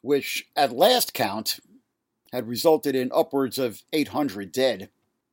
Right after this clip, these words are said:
And quite frighteningly, the situation now appears to be, you know, actually spilling into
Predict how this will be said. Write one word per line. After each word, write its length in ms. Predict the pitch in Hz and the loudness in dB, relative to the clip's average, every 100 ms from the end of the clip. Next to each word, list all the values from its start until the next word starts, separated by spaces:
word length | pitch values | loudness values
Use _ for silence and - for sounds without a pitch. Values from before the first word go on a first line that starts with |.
| _ _ - | _ _ -8
And 240 | 113 110 | -6 -4
quite 260 | - 156 156 | 2 2 2
frighteningly, 640 | - 117 104 104 104 107 | 2 0 0 -4 -2 -2
the 120 | 107 117 | -4 -4
situation 580 | 147 120 135 123 120 | -4 -4 -4 -4 -2
now 200 | 139 202 | 0 4
appears 380 | 196 156 160 - | 4 2 -2 -2
to 80 | 131 | -4
be, 160 | 131 131 | -4 -2
you 100 | 135 | -2
know, 140 | 131 | -2
actually 240 | 143 - | -4 -4
spilling 420 | 123 - 175 151 135 | -6 0 0 2 0
into 440 | 127 135 131 | 0 0 0